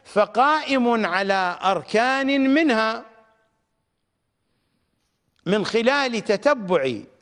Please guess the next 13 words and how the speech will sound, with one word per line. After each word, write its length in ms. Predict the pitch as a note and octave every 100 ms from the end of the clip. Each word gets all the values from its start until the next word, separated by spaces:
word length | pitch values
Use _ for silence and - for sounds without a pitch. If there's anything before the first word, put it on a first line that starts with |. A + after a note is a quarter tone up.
| -
الباحثة 680 | D#3 D#3 F3 F#3 A3 G3+ D#3
تقول 460 | C3+ C3+ E3 C3 F#2+ -
صاحبة 500 | - E3 D3 F#3+ F#3+ E3+
الأطروحة، 720 | D3+ C3+ C#3 D3+ C3 - - _ _ _ _ _ -
من 180 | E3 G3+
خلال 520 | G#3 A#3+ D4 D4+ C#4+
تتبع 680 | B3 A3+ D4 B3+ F#3+ D#3 C3 G2 - _ _ _ -
لكتابات 840 | F#3 A3+ G#3+ A3 G#3+ C4 D4+ C#4
السيد 600 | B3 - - C4 B3 A3
محمد 580 | G#3+ E3+ G#3 G#3+ G#3 F#3
رضا 480 | A3+ B3 A#3 G3+ G3
السيستاني 1000 | F#3+ - F#3+ - - B3 C#4 C#4+ D4 D4 - _ _ -
بمختلف 920 | F#3 A3 G3+ - - D4 C#4 G#3+ E3+